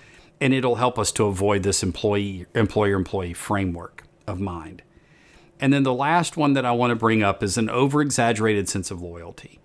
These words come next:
Um, yes, it is a deep relationship. Sometimes you're in the trenches with your clients. Sometimes that you, you're working through, uh, kind of these, these struggles that, you know, you bled together,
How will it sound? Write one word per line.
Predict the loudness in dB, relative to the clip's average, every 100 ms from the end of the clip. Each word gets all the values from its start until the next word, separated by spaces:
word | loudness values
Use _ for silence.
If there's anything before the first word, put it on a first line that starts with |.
| _ _ _ _ _ _ -8
Um, | -6 -6 -10 -12
yes, | 0 2 2 0 -2 -4 _ _ 2
it | 2 0 0
is | 0 2
a | 0
deep | 2 0 2
relationship. | 2 2 0 -2 -4 -6 -4
Sometimes | 0 0 2 0
you're | 0 0
in | 2 4
the | 2
trenches | 0 2 2 2 0 0
with | -2 0
your | -4
clients. | -4 -6 -6 -10 -18 -20 _ _ _ -8
Sometimes | -2 0 2 2 0
that | -4
you, | 2 4 4
you're | 2 0 2
working | 2 2 2 2 0
through, | -2 0 2 4 2 -4 -6
uh, | -4 -4 -4
kind | 0 2
of | 2 0
these, | -2 -2 -12 _ _ _ _ _ _ -14
these | -4 -2 0
struggles | -2 0 2 2 0 0 0 -2
that, | 0 2 4 2 -2 -16 -20 _ _ _ _
you | 2 4
know, | 4
you | 2 -2
bled | 0 2 2 0
together, | -2 0 2 2 2 0